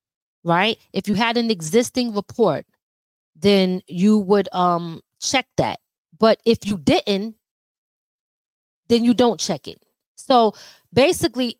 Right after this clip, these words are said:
any business that was before January, like I said before, January first of twenty twenty-four, right? Then you had a, um, sorry, existing company. I, I apologize, existing company. So you would check that,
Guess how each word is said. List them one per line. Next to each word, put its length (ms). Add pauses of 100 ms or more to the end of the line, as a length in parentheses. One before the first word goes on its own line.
any 320
business 600
that 220
was 180
before 540
January, 680
like 220
I 60
said 260
before, 320
January 580
first 420
of 140
twenty 320
twenty-four, 880 (260)
right? 380 (480)
Then 180
you 120
had 360
a, 240
um, 520 (180)
sorry, 400
existing 560
company. 580
I, 280
I 40
apologize, 600
existing 640 (260)
company. 480 (340)
So 520 (680)
you 140
would 140
check 340
that, 280